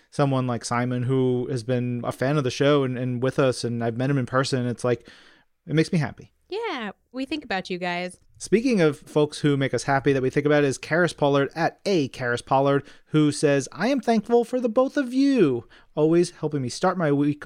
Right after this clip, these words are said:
Speaker 1: right, even when things are tough.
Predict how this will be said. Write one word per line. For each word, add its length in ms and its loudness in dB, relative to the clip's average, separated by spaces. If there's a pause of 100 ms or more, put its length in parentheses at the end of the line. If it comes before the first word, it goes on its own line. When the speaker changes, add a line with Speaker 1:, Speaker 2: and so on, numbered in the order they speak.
(100)
Speaker 1:
right, 500 0
even 380 0
when 240 -2
things 400 0
are 100 0
tough. 400 -6